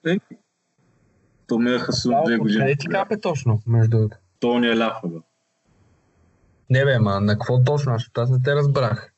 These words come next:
Speaker 2: Просто казват някакво тяло.
Speaker 1: Е, радиатора, да.
Speaker 2: А, от радиатора.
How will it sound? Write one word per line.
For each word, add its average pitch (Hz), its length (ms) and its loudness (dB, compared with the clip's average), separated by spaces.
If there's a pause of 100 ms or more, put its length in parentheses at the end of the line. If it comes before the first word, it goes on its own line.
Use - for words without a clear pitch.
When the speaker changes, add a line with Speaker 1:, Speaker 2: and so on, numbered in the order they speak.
(240)
Speaker 2:
Просто 120 280 -2
казват 135 280 0
някакво 135 400 -2
тяло. 123 360 0 (120)
Speaker 1:
Е, 123 140 0
радиатора, 120 600 0
да. 139 360 0 (540)
Speaker 2:
А, 127 80 2
от 135 160 0
радиатора. 117 680 0